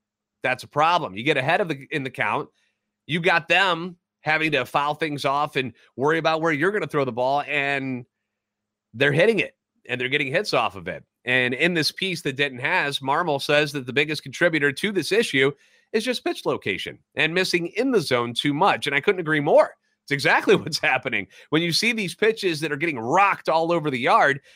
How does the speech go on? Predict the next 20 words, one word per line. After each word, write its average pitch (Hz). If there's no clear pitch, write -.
they 180
are 180
normally 175
up 95
in 143
the 196
zone 214
and 160
over 139
the 123
plate. -
They're 151
just 180
not 143
hitting 135
the 135
corners 147
of 120
the 110
dish. -